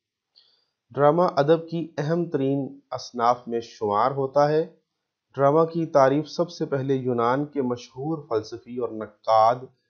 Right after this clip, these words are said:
अरस्तू ने अपनी मशहूर किताब बुतीका में की है, जिसमें उन्होंने ड्रामे को इंसानी आमाल की नकल करार दिया है।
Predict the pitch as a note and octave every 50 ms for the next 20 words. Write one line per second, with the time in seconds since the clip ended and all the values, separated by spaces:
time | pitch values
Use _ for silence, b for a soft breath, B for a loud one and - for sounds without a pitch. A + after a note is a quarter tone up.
0 | _ _ _ - B2+ C3+ C#3+ C#3+ - - E3 E3 D#3 C#3 A#2+ A2+ - A#2 A#2+ A#2+
1 | A#2 A2+ A2 - - A#2 G#2+ B2 B2+ C#3+ D#3 D#3+ D#3+ - C3+ - - G2+ G2+ G#2
2 | G#2+ A2 G#2+ G#2+ - - A2 G#2+ A#2 C#3+ D3 C#3+ A#2 G2 F#2 - G#2+ A2 A#2+ A#2
3 | A2 G#2+ G#2+ A2 - _ _ _ _ _ _ _ _ _ _ _ B2+ C#3+ - -
4 | D#3+ D#3 D#3+ - - C#3+ C#3+ D3 D3 C#3 C3+ C#3 C#3 B2+ A#2 A#2 A#2 A2+ A2+ C3
5 | C#3+ C#3 C#3 B2+ B2+ - - C3 C3 A#2 - - - A#2+ A#2 A#2 A#2+ B2+ C3+ C3+
6 | - - A#2 A#2 A2+ G#2+ G#2 G#2 G#2+ A2+ G#2+ - - B2 A#2+ A2+ G#2 G#2 A#2 B2
7 | - - B2+ A#2+ G#2 F#2+ G2+ F#2 F2 E2+ E2+ E2+ E2+ E2+ E2+ F2 F2+ F#2+ A#2 B2
8 | C3+ C#3+ _